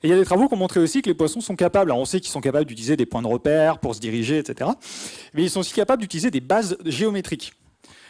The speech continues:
Alors je vais juste faire la base de cette étude, parce qu'en, en réalité elle est plus complexe, il y en a deux,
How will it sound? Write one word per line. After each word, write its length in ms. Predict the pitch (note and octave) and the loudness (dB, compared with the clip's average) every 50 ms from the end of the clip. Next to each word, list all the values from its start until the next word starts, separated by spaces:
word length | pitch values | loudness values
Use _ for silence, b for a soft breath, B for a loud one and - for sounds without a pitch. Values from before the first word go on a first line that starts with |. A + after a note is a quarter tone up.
| B B | B B
Alors 140 | D3+ D3 C#3+ | -2 -2 0
je 140 | B2 A2+ B2 | -2 -2 -2
vais 80 | C3+ | -2
juste 260 | C#3 F#3 C#4+ D4+ - - | 0 0 0 -2 0 0
faire 140 | B3+ A3 | 2 2
la 80 | F#3+ D#3+ | 2 2
base 320 | D3 D3 D3+ A#3+ B3+ A3+ | 0 0 0 2 2 2
de 80 | G#3 G3+ | 2 -2
cette 100 | - - | -2 -4
étude, 240 | G3+ - G#3+ G#3 - | -4 -2 -2 -2 -2
parce 160 | D3+ B2+ - | -2 -4 -2
qu'en, 340 | - C#3 - - C#3 C3+ - - | -2 -4 -2 -2 -4 -6 -6 -6
en 60 | C3 | -4
réalité 320 | C3+ C#3+ D3 D3 D3+ - F#3 | -2 -2 -2 -2 -2 0 0
elle 180 | E3 C#3 A#2+ | 0 0 -2
est 20 | - | -4
plus 120 | - - | -8 -8
complexe, 360 | - E3 D#3 D#3+ E3 D#3+ - | -8 -6 -2 -2 -2 -2 -4
il 40 | C#3 | -6
y 40 | C3 | -4
en 60 | A#2+ | -4
a 80 | A#2+ A#2+ | -2 0
deux, 260 | C#3 G3 C4+ - | 2 0 0 0